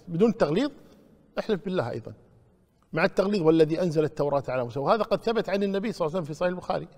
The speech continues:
صحيحين، لما ال-، جاءوا للنبي صلى الله عليه وسلم بزاني وزانية، فقال له: "يا رسول الله، احكم"، أو ما قالوا: "يا رسول الله"، قالوا: "يا محمد،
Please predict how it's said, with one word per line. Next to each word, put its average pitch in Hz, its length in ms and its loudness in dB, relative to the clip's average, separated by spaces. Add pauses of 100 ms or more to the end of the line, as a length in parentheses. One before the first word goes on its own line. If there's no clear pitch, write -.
(460)
صحيحين، 220 360 2 (560)
لما 147 480 0
ال-، 131 1300 -8 (1300)
جاءوا 156 300 0
للنبي 143 320 -4
صلى 139 280 -6
الله 143 140 -2
عليه 135 100 -2
وسلم 135 300 -4
بزاني 139 380 -2
وزانية، 139 580 -2 (1000)
فقال 143 420 2
له: 139 160 -4
"يا 147 80 2
رسول 143 220 -6
الله، 165 120 -2
احكم"، - 320 -10 (1300)
أو 151 140 -4
ما 247 140 -2
قالوا: 123 220 -2
"يا 120 60 2
رسول 113 120 -10
الله"، - 80 -16
قالوا: 147 160 4
"يا 151 60 4
محمد، 139 480 -4